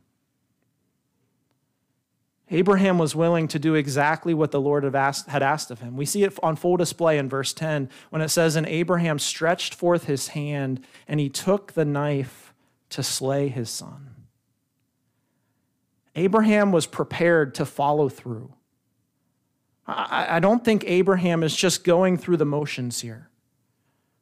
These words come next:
I don't think Abraham was just pretending in this verse. Abraham had come to a place where he was actually willing to say, "God, if you want me to carry through,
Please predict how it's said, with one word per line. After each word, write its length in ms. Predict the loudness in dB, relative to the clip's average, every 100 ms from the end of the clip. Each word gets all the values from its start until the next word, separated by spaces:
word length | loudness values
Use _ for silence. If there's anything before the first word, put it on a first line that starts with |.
| _
I 60 | -2
don't 320 | 4 4 4
think 180 | 2 2
Abraham 560 | 2 4 4 4 4 4
was 200 | 2 2
just 340 | 0 0 -2
pretending 800 | -6 -6 -4 0 2 2 0 -2 -10 -4
in 160 | 2 4
this 180 | 2 2
verse. 440 | 2 4 2 -2 -14 -4
Abraham 680 | 2 4 4 4 2 2 4
had 200 | 2 0
come 320 | 0 2 2
to 200 | 0 0
a 40 | 0
place 520 | 0 2 4 2 -4 -14 -2
where 120 | 2
he 140 | 4 4
was 180 | 4
actually 560 | 2 0 0 0 2 2
willing 340 | 4 2 2 0
to 120 | 0
say, 320 | 2 4 4
"God, 460 | 2 4 4 4 2
if 140 | -2
you 120 | -2
want 240 | 2 0 2
me 120 | 2
to 100 | 0
carry 400 | 0 0 2 0
through, 500 | -2 0 2 2